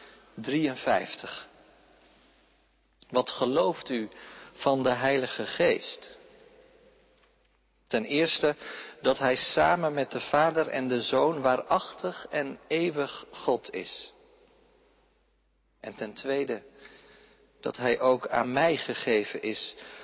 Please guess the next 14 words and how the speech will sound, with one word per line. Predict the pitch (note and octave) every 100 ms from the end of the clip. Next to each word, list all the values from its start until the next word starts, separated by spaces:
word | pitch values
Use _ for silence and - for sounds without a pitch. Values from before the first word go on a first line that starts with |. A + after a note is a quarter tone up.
| -
opdat | - A2+ - C#3+ -
hij | D3 C3
mij | B2 B2+ D#3 F3+
door | C3 B2
een | A#2 A2+
waar | G#2 B2+ E3
geloof | - C3 A#2+ A2 G#2+ - - - - -
Christus | - E3 F#3 - D#3+ - - - - - - -
en | - -
al | C3+ F3
zijn | F#3 E3 C#3+
weldaden | G#2+ B2+ B2+ A2 G2+ G2+ G2 G2+
deelachtig | A#2 A2+ - B2+ - - - G#2
maken, | G2 F#2 -